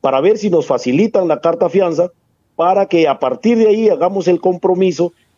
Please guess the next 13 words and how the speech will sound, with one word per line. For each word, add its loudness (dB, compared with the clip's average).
y 2
que 0
los 0
agricultores 2
en 0
la 0
cantidad 0
que 2
necesitan 0
vayan 2
pagando 0
y 0
poder, 2